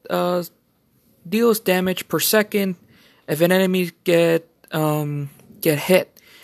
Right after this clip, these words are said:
It will ignore the shields, but it will hel-, it will attack the health. And like I said, cost,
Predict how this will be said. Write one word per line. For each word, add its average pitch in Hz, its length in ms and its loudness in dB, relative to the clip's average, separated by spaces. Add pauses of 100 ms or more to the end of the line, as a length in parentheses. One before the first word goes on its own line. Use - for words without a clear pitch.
(160)
It 147 140 0
will 208 260 4
ignore 208 320 2
the 202 160 -4
shields, 185 560 0
but 170 300 -2
it 165 180 -2
will 175 240 2
hel-, 156 500 -4
it 156 120 0
will 170 260 2
attack 151 380 -4
the 147 100 -4
health. - 560 -8 (1300)
And 165 140 -2
like 170 140 2
I 170 40 4
said, 185 380 4
cost, 202 420 2